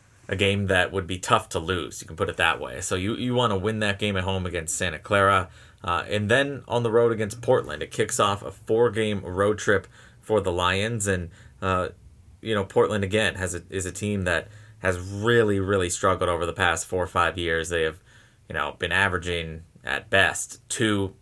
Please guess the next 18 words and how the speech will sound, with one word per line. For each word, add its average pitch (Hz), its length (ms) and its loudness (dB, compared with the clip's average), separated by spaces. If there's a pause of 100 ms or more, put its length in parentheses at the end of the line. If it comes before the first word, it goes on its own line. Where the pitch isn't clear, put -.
maybe 85 240 -10
three 98 380 -2
conference 95 500 -2
wins. 92 220 -2
They've 87 100 0
had 85 140 0
a 80 40 -4
couple 90 240 -4
years 85 200 -2
where 85 100 -4
they 80 100 -2
had 82 160 -4
zero 92 360 0
or 73 180 -4
one 90 320 -2
win 95 140 0
in 85 120 -6
conference. 87 600 -4